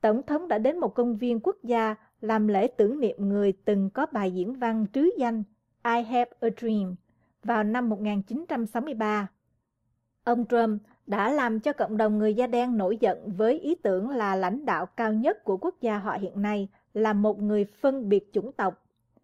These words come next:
Tổng thống đã ra một sắc lệnh để thành lập một vùng chung quanh ngôi nhà nơi mục sư King sinh ra và trở thành một công viên quốc gia, và đồng thời ký thêm một tuyên bố về ngày lễ của mục sư King mười lăm tây tháng Giêng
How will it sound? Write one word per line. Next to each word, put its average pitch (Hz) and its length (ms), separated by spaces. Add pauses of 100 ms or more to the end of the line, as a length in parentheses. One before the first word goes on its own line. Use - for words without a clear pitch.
(160)
Tổng 220 220
thống 277 320
đã 202 120
ra 240 200
một 220 180
sắc - 260
lệnh 180 180 (200)
để 196 260
thành 202 240
lập 190 180
một 196 240
vùng 196 300
chung 233 200
quanh 226 260
ngôi 214 160
nhà 196 320
nơi 196 200
mục 202 220
sư 226 240
King 208 260 (240)
sinh 254 320
ra 208 340 (180)
và 214 280
trở 214 200
thành 233 240
một 202 260
công 247 220
viên 233 220
quốc 381 260
gia, 226 300 (380)
và 220 220
đồng 220 220
thời 226 240
ký 294 340
thêm 269 220
một 208 220
tuyên 247 240
bố 247 320
về 208 160
ngày 196 180
lễ 190 280
của 233 180
mục 226 200
sư 233 280
King 226 280 (100)
mười 202 160
lăm 202 220
tây 214 180
tháng 254 260
Giêng 233 260